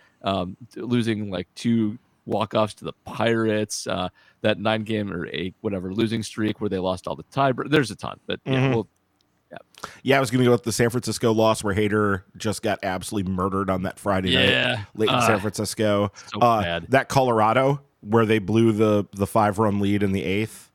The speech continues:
Speaker 2: Um,
Speaker 1: Yep, that was bad.
Speaker 2: and it happened in, like, eight pitches. <laughs> Perdomo, Perdomo gave up four runs in eight pitches. Like, that one will stick with me for a long time. That one was truly horrific. Yeah. Um, as far as the leadership thing goes, maybe.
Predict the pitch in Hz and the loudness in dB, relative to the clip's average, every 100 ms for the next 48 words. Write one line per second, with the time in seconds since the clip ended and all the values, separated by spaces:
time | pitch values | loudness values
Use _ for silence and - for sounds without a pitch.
0 | _ _ _ - 147 107 101 117 156 - | _ _ _ -20 -2 2 2 2 2 0
1 | 110 143 131 110 117 117 101 120 120 113 | 0 0 0 0 2 0 -2 0 2 2
2 | - 120 110 117 110 110 101 98 - 110 | 0 0 2 2 2 2 0 -2 -4 -6
3 | - 101 90 120 127 - - 113 - 131 | -2 -4 0 0 0 -4 -10 -10 -8 -8
4 | - 147 110 120 143 127 113 - - 156 | 0 2 2 4 4 2 -2 -12 0 2
5 | 156 147 143 139 139 139 - 127 123 113 | 4 4 2 4 4 4 2 2 4 4
6 | 113 113 110 110 - 104 135 117 113 104 | 2 2 2 0 -2 0 0 2 2 0
7 | - - - - 113 135 156 151 139 - | -4 -20 -20 -6 2 4 4 4 2 0
8 | 139 - 120 117 123 120 113 107 107 107 | -4 -2 -2 0 0 0 0 2 0 -2
9 | - 101 101 101 101 110 104 101 87 - | -4 -2 -2 -2 0 0 0 -2 -4 -12
10 | - 110 101 90 95 92 104 101 - _ | -8 -4 -2 -2 -2 -2 -4 -6 -10 _
11 | - - _ _ 101 87 85 - _ _ | -20 -20 _ _ -2 -2 -2 -8 _ _
12 | 127 135 139 143 _ - - - 180 269 | 2 2 0 -8 _ -20 -20 -6 0 0
13 | 220 127 131 160 127 - 110 107 104 104 | 2 0 2 2 2 0 -2 0 2 2
14 | 104 - - _ _ _ _ 98 127 170 | 0 -4 -10 _ _ _ _ 0 2 0
15 | 208 | -4